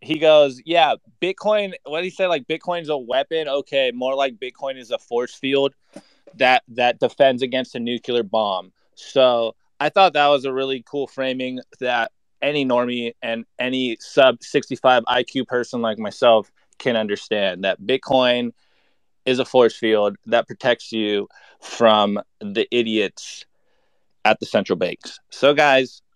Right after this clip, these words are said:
I, honestly, like, Weinicus, if, do you think anyone's even listening to us that's not a Bitcoiner at this point? Like, I, I couldn't imagine someone still here that's like, "Oh, yeah, I'm gonna tune in every week. Like, these guys,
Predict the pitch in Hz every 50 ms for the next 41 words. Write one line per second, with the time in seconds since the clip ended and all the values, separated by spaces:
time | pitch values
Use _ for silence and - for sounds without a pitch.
0 | _ _ _ _ - - 131 - _ _ _ _ _ _ _ _ - - 185 226
1 | 269 277 - - 254 262 254 240 226 208 180 - _ _ _ _ _ _ _ _
2 | - 180 202 214 202 - 202 190 180 - _ _ _ _ _ _ _ _ _ _
3 | _ _ _ _ _ - - 190 117 - _ _ 143 165 170 175 220 262 254 453
4 | 403 - 233 233 233 262 254 226 220 226 214 214 165 160 180 - - 202 202 196
5 | 185 196 202 190 - 180 147 - 139 117 110 131 156 180 165 196 196 - - 214
6 | 214 214 214 214 208 208 208 196 - 226 208 196 - 160 160 147 147 147 - 147
7 | 170 165 - - 233 233 247 262 233 208 208 202 190 196 190 180 - 190 190 185
8 | 180 160 - - - - 180 180 170 151 165 165 165 151 139 131 131 127 - 143
9 | 139 135 - 196 214 160 117 110 131 165 147 113 107 - 135 160 196 220 214 180
10 | _ - 185 185 185 185 175 170 165 165 156 139 147 165 156 123 107 113 110 110
11 | 113 156 196 202 - 190 185 170 151 127 117 110 -